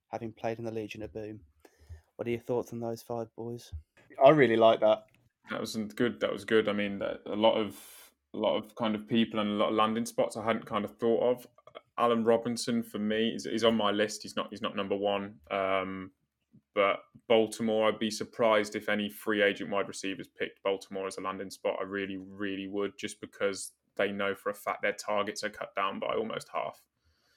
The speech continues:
Speaker 3: They, they just run the ball. It would be interesting to see. I think they have to probably draft one to get one to go there, or they just pay one just ridiculous amounts of money.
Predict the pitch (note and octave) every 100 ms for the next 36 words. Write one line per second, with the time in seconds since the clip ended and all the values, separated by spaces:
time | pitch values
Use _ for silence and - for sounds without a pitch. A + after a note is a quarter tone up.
0 | _ - G#2+ G#2 - _ _ - F2 -
1 | B1+ B1+ C2 C#2 - - _ - A2 G#2+
2 | A2+ A2 A2 - G#2+ A2+ A2 G#2 G#2+ G#2+
3 | G#2+ - F#2+ - G#2+ G2 F#2+ G#2+ G#2 -
4 | A2 A2 A#2 - G#2 G2 G#2+ G2+ G2 G2+
5 | G#2 A2 A#2 A#2 - G#2+ G2 G2 G2 -
6 | - G2 F#2+ F#2+ F#2+ F#2 _ _ - -
7 | - G#2+ G#2 - - G2 G2+ F#2+ - G2+
8 | G2 G2+